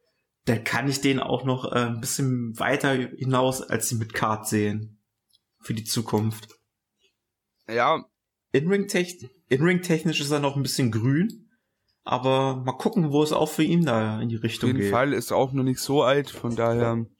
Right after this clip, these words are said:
Speaker 2: kann da natürlich was gehen, auf jeden Fall. Ähm, ja, würde ich sagen, haben wir sonst noch irgendjemanden übersprungen? Weil bei mir auf der Roster-Page ist der tatsächlich gar nicht drauf. Hm.
Speaker 1: Nein.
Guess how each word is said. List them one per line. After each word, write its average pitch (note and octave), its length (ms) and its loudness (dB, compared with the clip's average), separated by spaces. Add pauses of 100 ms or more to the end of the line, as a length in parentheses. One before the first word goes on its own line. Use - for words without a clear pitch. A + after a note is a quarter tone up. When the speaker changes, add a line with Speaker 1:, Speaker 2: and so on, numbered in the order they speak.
Speaker 2:
kann A#2+ 220 0
da C#3 80 4
natürlich B2 480 0
was G#2+ 200 -6
gehen, A2+ 300 -4 (240)
auf - 160 -10
jeden A2 200 -2
Fall. G#2 300 -6 (640)
Ähm, A#2 640 4
ja, G#2+ 300 2 (280)
würde A#2+ 240 0
ich A#2 80 -8
sagen, A2+ 520 0 (340)
haben A2+ 200 -6
wir A#2 100 2
sonst - 360 -2
noch D#3 100 0
irgendjemanden D3 600 2
übersprungen? C#3 720 0
Weil A#2 120 4
bei A#2 80 2
mir B2+ 180 6
auf C3 100 0
der A2+ 120 2
Roster-Page A#2+ 640 0
ist - 180 -8
der A2 100 -4
tatsächlich A#2 580 -6
gar G#2 160 -2
nicht A2 180 -4
drauf. - 380 -4 (1300)
Hm. A2+ 140 0
Speaker 1:
Nein. G2 200 -2